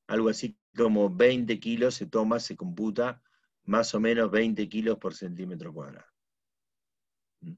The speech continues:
Speaker 2: esto es más barato que hacer, eh, columnas de hormigón armado y, y usar ladrillos que no son portantes?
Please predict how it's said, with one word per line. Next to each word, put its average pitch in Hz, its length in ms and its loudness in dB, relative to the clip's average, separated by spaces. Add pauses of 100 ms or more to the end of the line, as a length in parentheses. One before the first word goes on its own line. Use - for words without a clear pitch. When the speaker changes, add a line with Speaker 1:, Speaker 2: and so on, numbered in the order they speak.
Speaker 2:
esto 254 160 -2
es 208 60 8
más 196 200 6
barato 208 360 4
que 190 60 4
hacer, 180 380 -4 (1000)
eh, - 260 -16 (580)
columnas 185 480 2
de 180 80 0
hormigón 175 340 0
armado 185 720 4
y, 160 440 -12
y - 160 -14
usar 180 320 -6
ladrillos 175 800 -2 (800)
que 180 80 0
no 180 120 2
son 185 140 2
portantes? 185 480 0